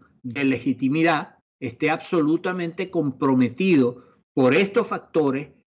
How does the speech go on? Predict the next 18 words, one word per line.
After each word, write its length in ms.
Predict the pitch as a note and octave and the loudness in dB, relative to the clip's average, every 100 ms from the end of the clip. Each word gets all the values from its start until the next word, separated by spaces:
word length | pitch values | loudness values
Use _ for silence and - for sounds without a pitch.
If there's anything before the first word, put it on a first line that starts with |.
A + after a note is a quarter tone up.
| _ _ - | _ _ 0
que 340 | E3 E3+ - | 2 2 0
lo 180 | E3+ D#3+ E3 D#3+ D#3+ | 2 4 6 6 4
obligan, 760 | E3+ A#3+ C#4 G#3 F3+ G#3 A#3 - _ _ _ _ _ - | 4 4 4 4 0 -2 -8 -14 _ _ _ _ _ -4
en 180 | D#3 D3+ | 0 2
un 140 | G3 | 2
sentido, 800 | G3+ G#3 G3 F#3 F3 F#3+ F#3 _ _ _ | 0 -4 -4 0 0 0 -6 _ _ _
a 140 | D#3 D3+ | -4 0
medirse 560 | C#3+ D3 A3+ A#3+ - | 2 2 2 2 -2
electoralmente, 1080 | G3+ E3+ - F3 F3 G3 F#3 D#3 C3+ - F#3 _ _ _ | -2 -2 -2 -2 -2 -2 -4 -4 -6 -12 -18 _ _ _
pero 240 | F3 E3 | 4 6
del 220 | D#3 D3 | 6 4
cual 400 | - E3 D#3+ E3+ - | 2 2 4 0 0
ellos 320 | F3 F3+ F3+ | 0 0 -2
salen 360 | F3 E3 E3+ E3+ | -6 -6 -6 -8
espantados 1080 | A#2+ - C#3 B2 B2 F#3+ F3+ C3+ A#2+ A#2 _ _ _ _ _ | -8 -6 -2 -2 0 0 0 -2 -6 -10 _ _ _ _ _
y 160 | - E3+ | 0 2
están 520 | D#3+ - F3+ G#3 A#3+ _ - | 2 0 -2 -2 -6 _ -2
ellos 640 | A#3+ A3 C#3+ F3+ F#3 - | 2 2 2 0 -2 -14